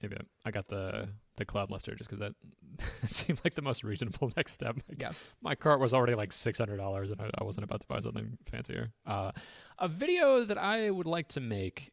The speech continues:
Speaker 1: is, uh, going through the different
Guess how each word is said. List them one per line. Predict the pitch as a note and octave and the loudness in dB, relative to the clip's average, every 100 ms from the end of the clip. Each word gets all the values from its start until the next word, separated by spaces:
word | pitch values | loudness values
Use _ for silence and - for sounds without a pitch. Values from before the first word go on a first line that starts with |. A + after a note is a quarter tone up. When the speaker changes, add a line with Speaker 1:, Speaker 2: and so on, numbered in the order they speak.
| - | -4
Speaker 1:
is, | A2 G#2 G2 F#2+ F#2+ - - - _ | 0 2 0 -2 -4 -4 -6 -10 _
uh, | - G#2 G2 F#2+ F#2+ F#2+ - - C#2+ - - G#2 - | 0 2 2 2 0 -2 -4 -8 -12 -16 -20 -18 0
going | C#3+ E3 | 2 2
through | D3 - D#3 E3 E3+ E3 | -2 -2 0 2 2 0
the | C#3 | 0
different | B2+ C3+ D3 | 0 0 0